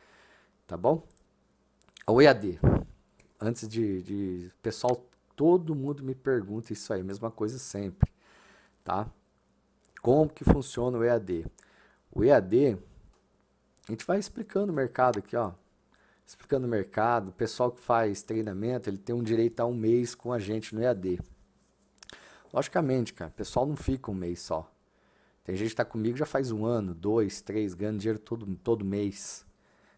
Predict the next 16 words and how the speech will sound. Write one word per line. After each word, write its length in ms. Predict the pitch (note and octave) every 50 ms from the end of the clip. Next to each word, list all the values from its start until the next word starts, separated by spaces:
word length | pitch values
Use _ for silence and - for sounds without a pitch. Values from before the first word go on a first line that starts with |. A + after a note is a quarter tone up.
| - -
tá? 300 | - G#2 G#2 G#2+ G#2 - _ _ _ _ _ _ _ _ _ -
Primeiro, 380 | - B2 B2+ B2+ C3 C#3+ C#3 B2+
no 100 | C3 -
começo, 640 | - B2 A2 A2+ B2 C#3+ C#3 - - - F#2+ F2 - _ _ _ _ - -
às 140 | F2 F#2 F#2
vezes 120 | F#2 -
você 120 | - A#2 G#2
tem 120 | - A#2+
que 60 | A2+
entender, 280 | - - C3 A2+ G#2+ A#2+
às 100 | A#2+ A2+
vezes 160 | A#2 A2+ -
você 80 | - A2+
não 100 | A2 A2
entende 400 | A2 A2 - A2 A2 G#2 G2+ G#2+
nada, 460 | A2 A2+ B2+ C#3 C#3 A2 F2 F#2